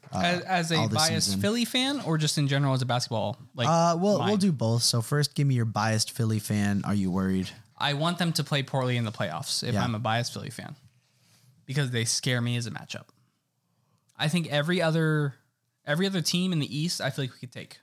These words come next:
Speaker 1: Yeah.
Speaker 2: The Celtics scare the crap out of me.
Speaker 1: Understood.
Speaker 2: They're well coached.
Speaker 1: Yep.
Speaker 2: It's a great roster.
Speaker 1: Yep.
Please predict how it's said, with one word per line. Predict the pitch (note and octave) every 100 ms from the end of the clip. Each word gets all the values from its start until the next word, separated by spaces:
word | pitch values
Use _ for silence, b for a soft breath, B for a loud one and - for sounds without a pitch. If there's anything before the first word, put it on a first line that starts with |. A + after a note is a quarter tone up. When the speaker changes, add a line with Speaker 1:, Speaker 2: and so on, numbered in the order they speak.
| _
Speaker 1:
Yeah. | A2+ G2 F2 _ _ _ _ _ _ _ _ _
Speaker 2:
The | B2+
Celtics | - C#3 C#3 C#3
scare | - B2+
the | A2+
crap | - G#2+ -
out | -
of | G1+
me. | - _ _
Speaker 1:
Understood. | E3+ A3+ - A#2+ F3 _ _ _
Speaker 2:
They're | -
well | B2 C3
coached. | - C3 - - - -
Speaker 1:
Yep. | A2 -
Speaker 2:
It's | B2 -
a |
great | - C3 A2+
roster. | A2 - A#2 B2 -
Speaker 1:
Yep. | G2+ B2